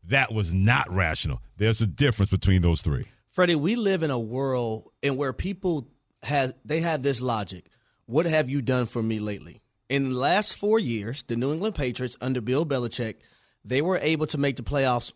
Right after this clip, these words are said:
Speaker 2: one time. Let me also tell everyone something that doesn't look good for Bill Belichick, uh, when you talk about him trying to get a head coaching job.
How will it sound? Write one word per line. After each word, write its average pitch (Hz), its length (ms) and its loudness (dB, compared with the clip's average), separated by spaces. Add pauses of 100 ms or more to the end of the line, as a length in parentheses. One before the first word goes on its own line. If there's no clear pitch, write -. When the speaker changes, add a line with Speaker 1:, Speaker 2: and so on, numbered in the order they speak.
Speaker 2:
one 117 340 -4
time. 107 340 -6 (460)
Let 139 220 0
me 208 120 2
also 202 360 6
tell 170 360 2
everyone 147 680 0
something 160 400 0
that 131 160 0
doesn't 147 300 2
look 135 240 0
good 135 240 -2
for 131 120 -4
Bill 135 300 2
Belichick, 143 640 0 (480)
uh, 127 540 4
when 139 240 -2
you 151 80 0
talk 170 240 4
about 151 420 4
him 156 180 0
trying 156 220 0
to 147 60 0
get 143 140 0
a 143 60 0
head 143 220 0
coaching 139 340 -2
job. 101 320 -6